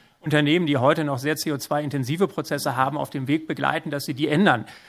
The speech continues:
Weil wir können ja nicht wirtschaftlich hingehen und sagen, auf einmal, äh, alles ist super und, äh, soll irgendwer anders das machen. Äh, da müssen wir auch begleiten. Deshalb Net Zero Alliance ein ganz wichtiges Thema, weil jeder Einzelne ist auch zu klein. Ja, also wenn wir das auch über unsere Deckungsstöcke, die hier für beiden relativ groß sind,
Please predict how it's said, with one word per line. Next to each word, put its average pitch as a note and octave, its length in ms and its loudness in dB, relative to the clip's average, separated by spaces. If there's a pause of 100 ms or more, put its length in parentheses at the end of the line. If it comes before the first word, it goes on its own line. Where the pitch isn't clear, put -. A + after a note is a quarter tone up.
(100)
Weil C3 140 -4
wir C3 100 2
können D3+ 160 0
ja D3+ 60 2
nicht C3 120 -2
wirtschaftlich D3 460 -2
hingehen D#3 240 -2
und C#3 80 -2
sagen, C#3 240 0
auf C3+ 100 -4
einmal, C#3+ 320 0
äh, C#3+ 40 -4
alles C#3 420 -2
ist C3+ 100 -8
super D3+ 400 2
und, C#3 260 -8
äh, C3+ 220 -2
soll C3+ 220 0
irgendwer C#3+ 300 0
anders D#3+ 260 2
das B2+ 200 -8
machen. C#3+ 280 -6 (400)
Äh, C#3+ 140 -4
da D3 80 6
müssen D#3+ 160 0
wir D#3+ 100 2
auch C#3+ 80 -2
begleiten. C#3 380 0
Deshalb C#3+ 260 -2
Net C#3 140 -2
Zero D3+ 220 2
Alliance C#3+ 460 0
ein C#3 40 -4
ganz C3+ 160 -4
wichtiges D3+ 380 -4
Thema, D#3 260 -2
weil C3 160 0
jeder D3 200 0
Einzelne D#3 320 -6
ist D3+ 120 -4
auch - 140 -8
zu - 120 -12
klein. C#3+ 380 2
Ja, C3 160 2
also C3 240 -4
wenn C3+ 120 -4
wir C#3 60 -2
das C3 80 -4
auch B2 140 -8
über C3+ 160 -4
unsere C3 160 -4
Deckungsstöcke, D3 520 -4
die B2+ 140 -2
hier C3+ 180 2
für B2+ 160 0
beiden C#3 300 2
relativ C#3+ 440 -2
groß F3 240 0
sind, E3+ 200 -2